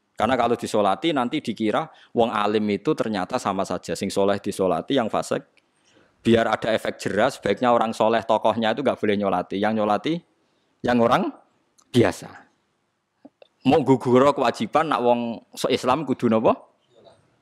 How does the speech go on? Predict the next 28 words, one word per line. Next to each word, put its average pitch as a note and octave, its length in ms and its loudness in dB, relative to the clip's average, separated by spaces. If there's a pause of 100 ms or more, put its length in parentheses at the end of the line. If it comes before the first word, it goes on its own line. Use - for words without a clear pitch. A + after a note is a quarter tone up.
Bagaimanapun A#2+ 400 2
dia E3+ 160 4
kan D#3+ 160 2
orang C3+ 240 4
napa? C3+ 160 2 (720)
Islam. - 320 -10 (1400)
Tapi G3+ 240 0
kalau G3 160 4
Muhammad F#3+ 320 0
bin F3 160 2
Munkadir F3+ 400 2
itu A3+ 160 -2
tetap G3+ 160 0
menyolati, E3+ 480 0
padahal F3+ 240 -2
dia G3+ 240 0
tokoh. D3+ 240 -4
Ketika D#3+ 320 -2
ditanya, C3 400 -6
"Kenapa E3+ 320 0
Anda B2 160 2
nyolati A#2 400 0
orang A2 240 0
itu?" G#2+ 240 -6 (960)
Jari, F2 400 -4
"Inni B2 320 2
astahyi G#2+ 640 -4
minallah." F2+ 480 -4